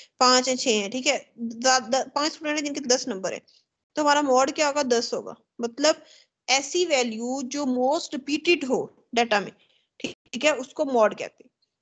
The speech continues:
अब देखिए हमारे डेटा में जो वैल्यूज रिपीट हो रही है, तो ऐसा भी हो सकता है कि आपके ट्वेंटी स्टूडेंट्स से तो दस, अ, अ, पांच स्टूडेंट्स के दस नंबर हैं और पांच स्टूडेंट्स के पन्द्रह नंबर हैं,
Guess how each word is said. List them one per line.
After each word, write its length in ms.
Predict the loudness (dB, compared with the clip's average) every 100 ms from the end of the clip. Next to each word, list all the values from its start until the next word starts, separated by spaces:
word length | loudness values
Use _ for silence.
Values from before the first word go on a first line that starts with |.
| _ _ _ _
अब 100 | -2
देखिए 260 | -2 -2 0
हमारे 220 | 2 2
डेटा 220 | 2 0
में 180 | 0 -2
जो 120 | -2
वैल्यूज 440 | 2 2 2 -4 -6
रिपीट 480 | -8 -4 -4 -4
हो 180 | -2 -2 0
रही 200 | -4 0
है, 160 | -2
तो 100 | -2
ऐसा 320 | -2 -2 0 -2
भी 100 | -2
हो 60 |
सकता 320 | -6 -10 -2
है 380 | 0 2 0 0
कि 220 | -2 -6 -6 0
आपके 340 | 2 2 -2
ट्वेंटी 380 | -4 -4 0 0
स्टूडेंट्स 360 | 0 -2 -2 0
से 220 | 0 0 -6 -20 _
तो 100 | -6 -4 0
दस, 520 | 6 6 4 -14 -6 0
अ, 380 | 2 2 -2
अ, 720 | 0 2 4 4 0 2 4 4
पांच 340 | 4 2 2
स्टूडेंट्स 380 | -2 -2 -2 -2
के 260 | 0 2 0 -6 _ _ _ _
दस 220 | 2 2 0
नंबर 200 | 0 0
हैं 180 | 0
और 140 | 0 0
पांच 300 | 2 0 0
स्टूडेंट्स 420 | -2 0 0 0
के 100 | -4
पन्द्रह 280 | -2 -2 -2
नंबर 220 | -6 -10
हैं, 120 | -14